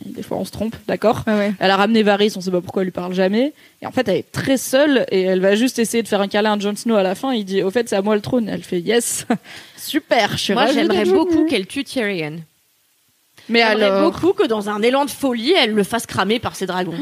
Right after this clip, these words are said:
Speaker 1: <gasps> Et c'est comme ça qu'on saura qu'elle est, euh, qu'elle a vrillé, quoi.
Speaker 3: Mais oui, et
Speaker 2: Ouais.
Speaker 3: j'aimerais
Speaker 1: Oh là
Speaker 3: beaucoup
Speaker 1: là.
Speaker 3: qu'elle finisse cramée par ses propres dragons. J'aimerais beaucoup,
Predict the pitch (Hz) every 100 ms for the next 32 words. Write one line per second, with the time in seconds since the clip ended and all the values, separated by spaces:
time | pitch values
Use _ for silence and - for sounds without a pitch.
0 | 339 330 - - - 226 220 196 285 285
1 | 247 208 226 - 196 196 262 196 180 185
2 | 185 196 269 254 214 214 233 285 370 220
3 | 214 214 214 220 269 349 190 196 233 262
4 | 392 - - 233 302 294 - 302 - 254
5 | - 196 190 180 175 165 _ _ - -
6 | 196 196 214 330